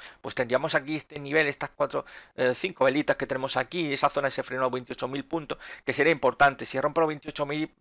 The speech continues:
vamos, yo creo que, eh, para aquellos que os mostréis un poco más reservados, sí que podríamos ver al ibex treinta y cinco irnos hacia, hacia esa zona de los veintinueve mil, veintinueve mil trescientos treinta puntos, es decir, una vuelta a sus máximos históricos.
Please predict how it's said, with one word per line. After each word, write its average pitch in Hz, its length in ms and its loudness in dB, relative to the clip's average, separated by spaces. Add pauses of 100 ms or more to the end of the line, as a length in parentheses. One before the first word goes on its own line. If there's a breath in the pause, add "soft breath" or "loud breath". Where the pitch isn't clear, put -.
vamos, 123 280 -2
yo 120 180 -6
creo 135 180 2
que, 131 160 -4 (320 loud breath)
eh, 123 160 4
para 117 220 2
aquellos 127 220 0
que 135 100 0
os 123 60 0
mostréis 120 340 -8
un 117 80 -10
poco 123 200 -8
más 120 160 0
reservados, 120 520 4 (240 loud breath)
sí - 240 0
que 139 140 2
podríamos 120 500 4
ver 117 160 6
al 113 120 6
ibex 110 280 -4
treinta 113 240 -12
y - 20 -6
cinco 117 460 -2 (320 loud breath)
irnos 127 280 0
hacia, 120 320 0
hacia 123 240 -2
esa 127 200 0
zona 123 200 2
de 123 60 0
los 113 100 0
veintinueve 107 500 -6
mil, 131 220 -6
veintinueve 110 380 -6
mil 117 140 -8
trescientos 110 500 -4 (240 loud breath)
treinta 117 340 -2
puntos, 113 280 -2
es 110 100 -2
decir, 123 160 -4
una 117 200 2
vuelta 120 420 0
a - 20 -8
sus 110 160 -6
máximos 107 640 -4
históricos. 98 540 -6